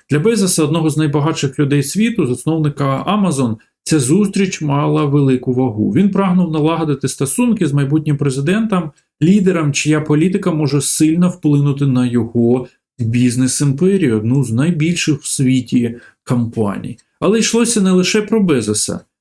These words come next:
Меланія Трамп мала свій власний порядок денний. Вона шукала покупця на документальний фільм, хроніку свого повернення до Білого дому.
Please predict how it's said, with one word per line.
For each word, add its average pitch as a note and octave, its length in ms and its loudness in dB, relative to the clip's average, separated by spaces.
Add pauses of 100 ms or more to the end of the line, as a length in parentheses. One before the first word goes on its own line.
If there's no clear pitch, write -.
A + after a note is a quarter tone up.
(180)
Меланія E3+ 560 2
Трамп D3+ 500 -2
мала D3+ 340 0
свій D3 260 0
власний C#3+ 500 -2
порядок C#3+ 420 -2
денний. G#2 360 -2
Вона D3 340 -2 (180)
шукала C#3+ 480 -2
покупця F#3+ 600 -2
на D3 240 2
документальний C3 800 0
фільм, G3 360 2
хроніку F3+ 540 0
свого D3 260 -2
повернення C#3+ 460 0
до B2 100 -2
Білого B2 340 2
дому. G2+ 300 -4